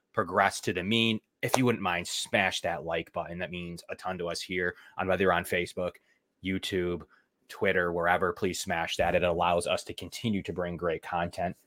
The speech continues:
And I'll bring you my playoff scenarios. The last week, you'll get to hear those as well at the end of the show. We got a quick Patriots. We're not gonna spend too much time on the Patriots today. There's not a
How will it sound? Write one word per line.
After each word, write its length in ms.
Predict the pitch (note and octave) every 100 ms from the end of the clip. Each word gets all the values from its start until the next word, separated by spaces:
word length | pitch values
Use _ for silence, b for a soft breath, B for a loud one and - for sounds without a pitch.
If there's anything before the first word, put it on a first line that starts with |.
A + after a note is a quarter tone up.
| _ _ -
And 80 | G2+
I'll 80 | G2
bring 200 | A#2 A#2+
you 80 | A#2+
my 120 | A#2
playoff 320 | C#3 C3+ B2
scenarios. 500 | A#2 G#2+ G2+ G2 G2
The 80 | F#2
last 340 | G2 B2+ A#2+
week, 220 | A#2+ A#2+
you'll 140 | A2 G#2+
get 140 | A2
to 60 | F#2
hear 220 | G#2 G2
those 240 | F#2 F#2+
as 140 | G2 F#2+
well 240 | F#2+ F2
at 100 | F2
the 140 | E2 F2
end 220 | G#2+ F#2
of 80 | F2
the 80 | E2+
show. 320 | F2+ E2 E2+
We 420 | - - - -
got 120 | G#2+ F#2
a 40 |
quick 380 | - - F3 -
Patriots. 340 | C3+ B2 B2+ C3
We're 60 |
not 60 | C3
gonna 100 | C3
spend 220 | B2 A2
too 120 | A#2
much 180 | G#2 -
time 180 | G2+ F#2
on 40 |
the 60 | F2+
Patriots 460 | G2+ F2 F#2 E2+ -
today. 200 | F2+ F2
There's 140 | F2
not 140 | G#2+
a 80 | G2+